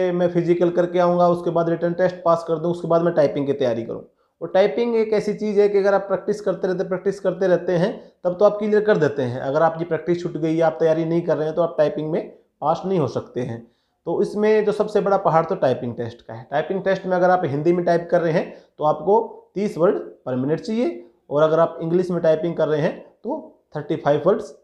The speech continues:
per minute चाहिए। तो इसके लिए कम से कम आपको चालीस, पैंतीस, चालीस की स्पीड आए तब जाके आप पास कर सकते हैं और उसके अंदर भी आपका एक्यूरेसी भी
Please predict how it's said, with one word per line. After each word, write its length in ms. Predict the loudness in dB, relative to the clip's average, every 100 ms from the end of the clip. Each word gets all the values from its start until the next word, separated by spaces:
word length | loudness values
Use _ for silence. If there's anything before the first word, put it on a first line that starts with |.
| _
per 120 | -2
minute 220 | 0 0 -4
चाहिए। 420 | -6 -4 -6 -8 -20 _ _ -6
तो 40 |
इसके 240 | -4 2
लिए 220 | 6 6 4
कम 180 | 0 0
से 140 | -2
कम 100 | 0
आपको 240 | 0 0 0
चालीस, 640 | 4 6 6 2 -2 -12 -18 -8
पैंतीस, 320 | -4 0 0 2
चालीस 280 | 2 2 -2
की 80 |
स्पीड 300 | -10 -2 2 4
आए 220 | 6 4
तब 220 | 2 0
जाके 280 | 2 2 4
आप 240 | 2 2 -10 -20 _ 0
पास 260 | 0 0 -2
कर 100 | -2
सकते 320 | -4 -10 -10
हैं 260 | -10 -12 -18 -8
और 120 | -6
उसके 200 | -2 4
अंदर 260 | 4 4 4
भी 100 | 4
आपका 280 | 2 2 0 0
एक्यूरेसी 420 | -4 -2 -2 0
भी 160 | 0 0